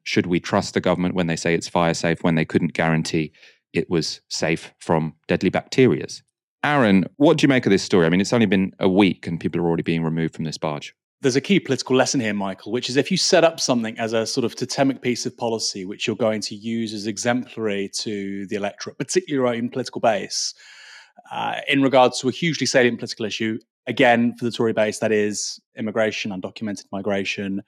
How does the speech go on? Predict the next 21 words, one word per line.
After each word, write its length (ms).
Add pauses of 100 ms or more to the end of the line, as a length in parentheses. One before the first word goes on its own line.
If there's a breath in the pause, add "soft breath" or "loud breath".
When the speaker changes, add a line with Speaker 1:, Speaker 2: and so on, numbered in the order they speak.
(420 soft breath)
Speaker 2:
you 160
have 220
to 100
get 140
it 80
right. 580 (600 soft breath)
Because 640
the 100
downsides 800
of 160
getting 280
it 100
wrong 320
are 460
you've 180
made 280
the 120
issue 200
yet 180
more 180
salient 460